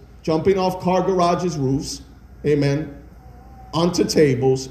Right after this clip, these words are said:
and breaking their neck because they saw it on T V. So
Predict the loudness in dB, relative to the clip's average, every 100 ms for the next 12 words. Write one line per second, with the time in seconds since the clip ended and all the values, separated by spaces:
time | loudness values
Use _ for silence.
0 | -2 0 0 0 0 2 2 0 -4 -12
1 | -18 -20 -20 -20 -10 -2 2 2 4 2
2 | 2 0 2 2 0 0 0 2 0 0
3 | -8 -16 -18 -2 6 6 6 2 -12